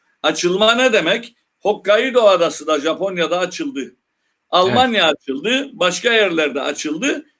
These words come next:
Speaker 1: İkinci dalga başladı. Şimdi yarın bizde de hiç temenni etmiyoruz. İnşallah olmaz. İnşallah endişelerimiz yersiz çıkar. Bunu da peşinden söylemek istiyorum ama.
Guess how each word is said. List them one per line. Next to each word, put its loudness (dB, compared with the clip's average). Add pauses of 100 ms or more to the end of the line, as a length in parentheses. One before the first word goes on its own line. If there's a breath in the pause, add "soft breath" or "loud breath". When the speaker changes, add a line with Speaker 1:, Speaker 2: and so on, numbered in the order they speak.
(140)
Speaker 1:
İkinci -6
dalga 2
başladı. -12 (720)
Şimdi -4
yarın 2
bizde -2
de 4 (300)
hiç -8
temenni -2
etmiyoruz. -4
İnşallah -2
olmaz. -2 (200)
İnşallah 2
endişelerimiz -2
yersiz 0
çıkar. -8
Bunu -6
da 0 (200 soft breath)
peşinden 0
söylemek 0
istiyorum -2
ama. -10